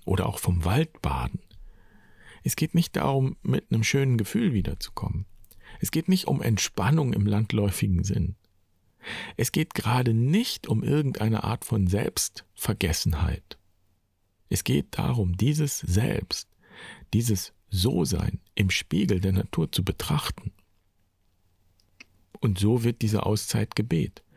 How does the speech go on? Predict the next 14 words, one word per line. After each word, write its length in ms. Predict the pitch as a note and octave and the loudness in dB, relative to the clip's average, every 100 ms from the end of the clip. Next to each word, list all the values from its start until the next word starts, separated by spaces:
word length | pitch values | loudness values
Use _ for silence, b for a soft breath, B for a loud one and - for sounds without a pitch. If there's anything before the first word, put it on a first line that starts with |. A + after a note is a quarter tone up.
| B B B B | B B B B
Es 180 | - - | 0 0
ist 200 | G2 - | -2 0
eine 300 | G2 F#2+ G2 _ _ _ _ | 2 2 0 _ _ _ _
kontemplative 920 | - C#3+ D#3 B2 G2+ F#2+ - C3 A2+ F#2 | -2 0 2 0 0 -2 0 0 2 0
Wanderung 560 | - - F#2+ - - - _ _ _ | 0 0 0 -4 -6 -14 _ _ _
auf 240 | - D#3 - | -2 -2 0
dem 200 | G#2 - | 0 0
Antlitz 520 | A2+ C3 - - - | -2 -2 -2 -2 -2
der 140 | - A#2 | -4 0
Erde. 380 | A#2 G2+ - - _ _ _ _ _ _ _ _ _ _ _ _ _ _ _ _ _ _ _ _ _ _ | 0 0 -6 -10 _ _ _ _ _ _ _ _ _ _ _ _ _ _ _ _ _ _ _ _ _ _
Und 200 | A2 G2 | -2 2
wir 180 | C3 | 2
sind 320 | G#2 G#2 D#3+ - | 2 2 0 0
dann 300 | G#2 A#2 B2 | 0 0 0